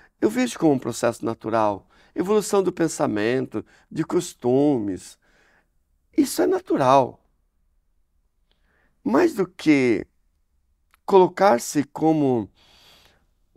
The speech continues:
contra, um antagonismo à evolução, por que não acompanhá-la? Né? Então eu vivo muito, com muita serenidade.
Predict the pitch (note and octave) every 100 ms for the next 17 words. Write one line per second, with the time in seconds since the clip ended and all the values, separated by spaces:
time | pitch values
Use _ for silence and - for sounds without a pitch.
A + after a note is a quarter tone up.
0 | _ - D3+ F3 F3+ - B2+ B2 B2 A#2+
1 | _ _ _ D#3 D3 E3 D3+ C#3+ F3 A3
2 | E3+ C3 C3 A#2+ B2 A#2+ A2+ A2 A2 -
3 | A#3 C#3 - _ _ _ F#4 G4 B4 F#4+
4 | D#3+ C3 B2+ B2+ B2+ A#2+ A#2 A#2+ A2+ A2+
5 | _ _ _ _ _ _ _ _ _ _
6 | _ _ B2+ G2 D3+ - _ _ _ _
7 | _ _ E3 G3+ A3 G3+ G#3 G3+ G3+ G#3
8 | - F#3 F#3 - F3+ F#3 F3+ A#2 G2 D#2
9 | -